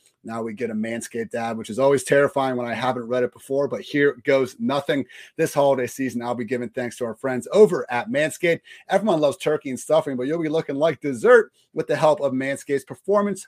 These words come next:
Package four point oh. The leaders in below-the-waist grooming have blessed you with the ultimate Thanksgiving dinner topic. Tell your in-laws about your new cutting-edge ball trimmer and get yourself or the man in your life the ultimate men's hygiene bundle.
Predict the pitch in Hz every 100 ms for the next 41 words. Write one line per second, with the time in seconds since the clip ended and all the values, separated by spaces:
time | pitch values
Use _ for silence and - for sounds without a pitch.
0 | _ 165 175 - 165 - - 156 160 -
1 | 160 147 - 160 147 - _ _ 123 127
2 | 139 127 123 117 123 120 117 120 - 123
3 | 123 120 107 123 123 - 131 120 120 147
4 | 165 143 - 131 - 139 127 127 165 151
5 | 139 131 139 - - _ 202 247 240 254
6 | 202 147 127 147 147 127 160 214 185 190
7 | 151 160 127 143 202 - 147 147 - -
8 | - 127 202 202 - 185 185 - 240 240
9 | 196 226 196 214 185 196 185 147 156 190
10 | 180 165 151 143 - 151 147 151 135 143
11 | 165 170 160